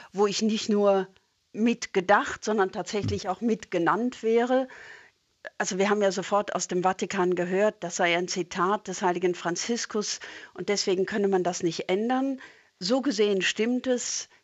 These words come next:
Ich denke mir nur, man hätte natürlich im Bewusstsein, dass in, nicht nur in Deutschland und nicht nur in den deutschsprachigen Kontexten, sondern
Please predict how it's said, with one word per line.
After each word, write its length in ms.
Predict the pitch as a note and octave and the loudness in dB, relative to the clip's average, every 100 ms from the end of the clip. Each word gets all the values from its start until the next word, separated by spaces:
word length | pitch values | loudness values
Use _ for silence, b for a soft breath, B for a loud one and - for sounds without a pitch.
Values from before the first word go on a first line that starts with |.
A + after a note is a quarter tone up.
| _ | _
Ich 180 | G3 - | -14 -4
denke 280 | F3+ G#3 G#3 | -2 0 0
mir 180 | G3 | 0
nur, 220 | G3 G3 F#3+ | 2 0 0
man 200 | F#3 F#3+ | 0 0
hätte 300 | G3 G#3+ A3 | -4 -2 -2
natürlich 720 | G#3 F#3 G#3+ G3 G3 - - | -2 -2 -2 0 0 -4 -4
im 160 | A#3+ | -2
Bewusstsein, 840 | A#3 G3+ G#3 D#4 - - G#3 G3+ G3 | -2 -2 -2 -2 -4 -2 2 2 2
dass 280 | G3 - - _ | 0 -2 -8 _
in, 320 | - G#3+ G3+ b b b b b _ _ _ - | -2 0 -2 b b b b b _ _ _ -4
nicht 260 | C#4 - | -4 -2
nur 120 | A#3 | -2
in 100 | F#3 | 0
Deutschland 560 | F3 E3+ E3+ - D#3+ E3+ | 2 2 0 -2 -4 -2
und 140 | F#3+ | -2
nicht 220 | A3 A3 G#3 | -2 -2 -2
nur 100 | F#3 | 2
in 80 | |
den 140 | G3 F#3 | 2 2
deutschsprachigen 880 | F#3+ F#3+ - A3 G3+ G3 F3 F3 E3+ | 2 0 -4 0 0 0 -2 0 -2
Kontexten, 720 | - G#3 F#3+ F#3 - - F3+ B B | -2 -4 -2 -4 -4 -4 -6 B B
sondern 540 | - G3 F#3 F3+ E3+ | -2 2 2 2 -2